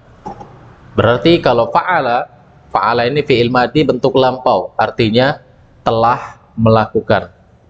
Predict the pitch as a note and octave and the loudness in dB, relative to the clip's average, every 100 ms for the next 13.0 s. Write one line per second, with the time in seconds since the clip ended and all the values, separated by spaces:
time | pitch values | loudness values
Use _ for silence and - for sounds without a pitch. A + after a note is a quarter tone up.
0 | _ _ - _ - - - - A2 G#2+ | _ _ -20 _ -20 -20 -20 -4 0 4
1 | D3+ E3 D3 F#3 A#2+ B2 A#2+ - C3+ C3+ | 4 2 -2 -6 0 0 0 0 -2 -2
2 | C3 B2 - A#2 A#2+ C#3 E3 - _ - | -2 -2 0 -2 0 0 -2 -12 _ -20
3 | - - F#2+ A#2+ B2+ E3 - - A#3+ A#2+ | -8 -6 0 0 0 -4 -12 -8 0 0
4 | A2+ A#2 - C#3 - A#2 - C3 C#3+ - | 2 0 0 0 -2 -6 -2 0 0 -2
5 | A#2 - B2 - - - - - B2 A2+ | -4 0 0 -2 -12 -20 -12 0 0 0
6 | - G2 - E2+ - - _ - - - | -2 -4 -2 -4 -6 -20 _ -20 -20 -20
7 | - - - - - - - - C3+ C3+ | -20 -20 -20 -20 -20 -20 -20 -2 -2 0
8 | - C3+ F#3+ G3 B2+ C#3 C#3 E3 D#3+ D#3+ | -2 -2 0 -2 -2 -2 0 0 0 0
9 | D#3 A#2+ - - _ _ - - _ _ | 0 -2 -2 -12 _ _ -20 -20 _ _
10 | - - A#2+ B2 B2+ - B2 A2+ C3 A2+ | -20 -6 0 2 0 0 -2 0 -2 -2
11 | G#2+ G2 - _ _ _ - - - - | -2 -4 -6 _ _ _ -20 -20 -20 -12
12 | - G#2+ G#2+ - B2 - A2 G2+ G2+ - | -2 0 0 -2 -2 0 0 0 -4 -6